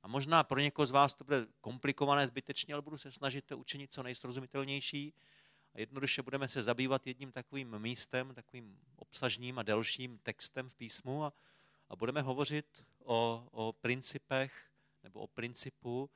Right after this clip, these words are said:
eh, duchovního růstu. Jak to s tím duchovním růstem vlastně je?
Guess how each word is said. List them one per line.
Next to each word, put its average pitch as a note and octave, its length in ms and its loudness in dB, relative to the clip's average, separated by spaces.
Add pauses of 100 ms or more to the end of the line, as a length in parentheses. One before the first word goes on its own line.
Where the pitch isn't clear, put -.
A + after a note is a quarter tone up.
(260)
eh, G2+ 100 -10
duchovního B2 640 -2
růstu. G2+ 360 -6
Jak A#2+ 120 -4
to D#3 100 -12
s - 80 -6
tím C#3+ 180 -14
duchovním B2+ 440 -10
růstem B2+ 500 -8 (600)
vlastně G#2 440 0
je? G#2 240 -4